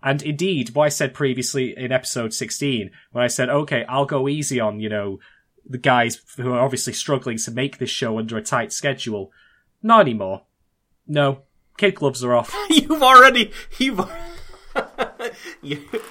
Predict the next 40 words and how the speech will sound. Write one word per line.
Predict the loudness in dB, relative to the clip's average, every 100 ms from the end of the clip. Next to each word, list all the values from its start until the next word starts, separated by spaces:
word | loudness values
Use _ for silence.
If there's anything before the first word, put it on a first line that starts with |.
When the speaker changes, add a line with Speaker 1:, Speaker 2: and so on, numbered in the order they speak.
| -20 -18 -4
Speaker 2:
you | 0 0 -2 -18 -20 -20 -20 -20 -8
you | -2 0
are | 2
like | 2 0
the | -2
scripts | -4 -4 -6 -6
to | -10
the | -8
show. | -6 -2 0
You | 0 0
are | 0
flip-flopping | 0 0 0 0 0 0 -6
week | -8 -10
to | -10
week. | -8 -4
Speaker 1:
Well, | 2 2
if | 6
only | 6 6 2
because | 0 -2 2
I'm | 2
in | 2
response | -2 0 0 0 -2
to | -4
what's | -4 -2
happening. | -2 -2 -6 -14 -16 _ _ _ -2
Like, | 0 0 -6 0
no, | 6 6 4
I'm | -4 -2
done. | 2 2 0 -12 -6
I'm | -4
done | 2 2
playing | 4 2 0
nice. | -6 -8 -8 -10 -14 _ _ _ _
Like, | -2 -2 -2 _ _ _ _ _ _ _ -20
<sighs> | -20 -20 _ _ _ _ _
we'll | 0
get | 4 4
to | 4 0
the | 0
specifics, | -6 -6 -6 -4 -6 -8